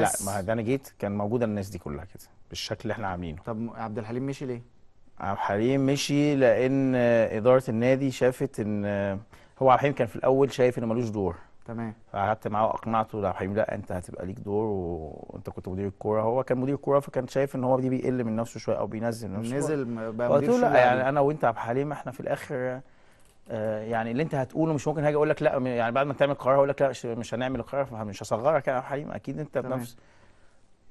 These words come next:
Speaker 2: آه، فقعدنا مع المستشار مرتضى كذا مره كده، هو كان ملقلق شويه.
Speaker 1: مم.
Speaker 2: وبعدين جه الاستاذ مرتضى قال: "انا م-، م-، انا قعدت مع عبد الحليم وهو واضح انه مش عايز الشغلانه، يعني مش، مش حاببها، فه-،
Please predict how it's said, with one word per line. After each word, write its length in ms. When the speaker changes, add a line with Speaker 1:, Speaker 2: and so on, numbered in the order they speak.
Speaker 2:
آه، 580
فقعدنا 560
مع 300
المستشار 360
مرتضى 340
كذا 220
مره 320
كده، 260
هو 240
كان 200
ملقلق 440
شويه. 440
Speaker 1:
مم. 200
Speaker 2:
وبعدين 500
جه 420
الاستاذ 220
مرتضى 360
قال: 240
"انا 380
م-، 40
م-، 220
انا 120
قعدت 200
مع 60
عبد 100
الحليم 320
وهو 500
واضح 220
انه 120
مش 140
عايز 280
الشغلانه، 480
يعني 220
مش، 260
مش 140
حاببها، 340
فه-، 500